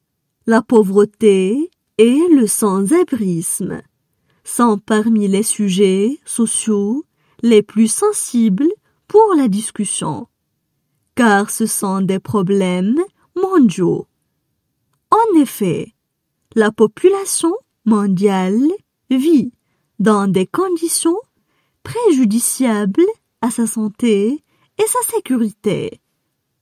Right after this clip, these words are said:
Beaucoup n'ont pas d'abri, un besoin humain fondamental pour la survie. Cet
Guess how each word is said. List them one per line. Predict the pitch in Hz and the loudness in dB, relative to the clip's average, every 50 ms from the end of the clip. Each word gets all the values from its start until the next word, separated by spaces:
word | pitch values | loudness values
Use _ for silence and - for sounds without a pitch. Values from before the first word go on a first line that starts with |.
| _ _ _ _ _ _ - | _ _ _ _ _ _ 0
Beaucoup | 185 190 220 202 208 208 _ - 226 220 214 240 294 - _ _ _ _ _ _ - | 2 4 4 4 2 -2 _ 0 0 2 2 2 -2 -4 _ _ _ _ _ _ -2
n'ont | 214 220 214 208 208 | 0 2 2 0 0
pas | 220 - - 415 427 381 | -4 -6 -4 -4 -2 0
d'abri, | 294 269 226 175 - 190 190 175 - - - _ _ _ _ _ _ _ _ _ _ _ _ _ _ _ _ _ | 2 2 0 0 -2 -4 -6 -6 -6 -8 -12 _ _ _ _ _ _ _ _ _ _ _ _ _ _ _ _ _
un | - 208 208 202 196 | -2 -2 0 0 0
besoin | 190 185 202 208 185 180 185 190 190 180 185 190 220 277 311 - _ _ _ _ - | 2 2 2 2 2 0 -2 -2 -2 -2 -2 -2 -4 -4 -6 -8 _ _ _ _ -2
humain | 392 440 370 285 240 190 170 - - - _ _ _ _ | 0 2 4 2 2 2 0 -4 -6 -10 _ _ _ _
fondamental | _ - - 247 220 202 202 196 202 202 202 196 196 208 214 - 247 214 190 190 190 202 240 285 349 403 - _ _ _ _ _ _ _ | _ -4 0 0 2 2 2 0 0 0 -2 -2 -4 -6 -6 -4 -4 -2 -2 -2 -2 -2 0 0 -2 -2 -6 _ _ _ _ _ _ _
pour | - 494 523 539 480 370 | 0 4 4 4 4 4
la | 294 285 | 0 0
survie. | 247 - - - 220 202 202 180 - 180 - - - _ _ _ _ _ _ _ _ _ _ _ _ _ _ _ _ _ _ _ _ _ _ _ _ _ _ _ _ _ _ | -2 -2 -4 -4 -4 -4 -4 -6 -8 -8 -10 -10 -12 _ _ _ _ _ _ _ _ _ _ _ _ _ _ _ _ _ _ _ _ _ _ _ _ _ _ _ _ _ _
Cet | - - 269 254 - | -4 -2 -2 0 2